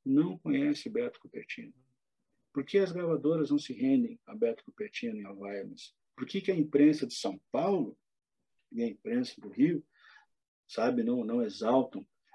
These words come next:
a obra de um cara? Esse cara já tem aí, o Beto tem mais música do que eu gravada, eu tenho mais de cem músicas gravadas, o Beto deve ter, sei lá, umas cento e quarenta, sabe, por aí, sabe? É um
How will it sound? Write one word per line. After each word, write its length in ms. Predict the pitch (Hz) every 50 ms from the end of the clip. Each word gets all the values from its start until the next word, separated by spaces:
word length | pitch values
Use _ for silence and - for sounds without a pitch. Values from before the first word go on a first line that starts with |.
| -
a 100 | - 101
obra 280 | 101 107 117 120 113 104
de 100 | 92 104
um 80 | 98 87
cara? 240 | - 117 113 104
Esse 160 | 95 - - -
cara 240 | - 135 151 180
já 100 | 175 175
tem 300 | 190 - - 202 202 202
aí, 640 | 190 151 127 131 160 190 196 175 139 107 101 - - _ _ _ _ _
o 60 | - 113
Beto 240 | 160 180 196 -
tem 100 | _ -
mais 220 | 226 226 269 302 262
música 320 | 247 247 294 302 - 302
do 80 | 294 302
que 140 | - - 185
eu 120 | 220 254 247
gravada, 480 | - 139 117 - 196 190 185 - -
eu 160 | 110 139 160 160
tenho 180 | 202 208 208 185
mais 140 | 196 208
de 80 | 208 -
cem 160 | - - 202
músicas 340 | 185 190 202 196 - - 165
gravadas, 540 | 156 147 135 120 123 151 165 151 123 107 110
o 60 | 113
Beto 260 | 113 147 175 175 - _
deve 200 | - 214 214 -
ter, 120 | - 214
sei 160 | - - 175
lá, 120 | 165 170 175
umas 240 | 151 120 - -
cento 220 | - - 156 151 -
e 20 |
quarenta, 440 | _ - 120 101 101 120 139 143 - _ _ _ _ _ _ _ _ _ _ _ _ _ _ _ _ _ _
sabe, 320 | - - 131 131 - 101 - _ _ _
por 120 | _ 120
aí, 280 | 113 107 120 120 120 - _ _ _ _ _ _ _
sabe? 360 | _ - 131 127 147 147 -
É 60 | - 156
um 120 | 190 180